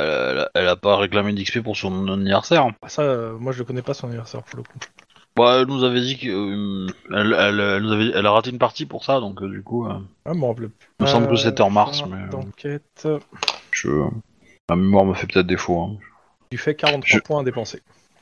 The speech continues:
Speaker 2: Ok. Ça, c'est bon. Ok, ça, c'était la partie technique. Euh, touc, touc, touc, euh, ah bah, la pause, hein. Qu'est-ce que vous faites
Speaker 1: Ah.
Speaker 2: cette pause ?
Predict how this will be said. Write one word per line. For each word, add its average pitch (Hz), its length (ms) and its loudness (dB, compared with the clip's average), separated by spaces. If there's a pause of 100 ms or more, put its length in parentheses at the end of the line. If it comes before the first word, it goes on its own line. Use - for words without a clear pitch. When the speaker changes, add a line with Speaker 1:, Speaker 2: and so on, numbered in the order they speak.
(220)
Speaker 2:
Ok. - 240 2 (680)
Ça, 135 120 6
c'est - 140 -10
bon. 156 140 2 (800)
Ok, 180 200 2
ça, 160 140 4
c'était 151 200 -2
la 127 100 4
partie 139 280 -2
technique. - 480 -2 (2250)
Euh, 185 960 4 (140)
touc, - 160 -16
touc, - 160 -20
touc, - 260 -12
euh, 156 320 2 (420)
ah 151 120 2
bah, 127 100 4
la 113 100 2
pause, 214 300 0
hein. 233 60 -2 (560)
Qu'est-ce - 180 -4
que - 80 -8
vous 113 100 -2
faites 175 280 -8
Speaker 1:
Ah. 135 260 6
Speaker 2:
cette - 120 -20
pause ? 196 280 -4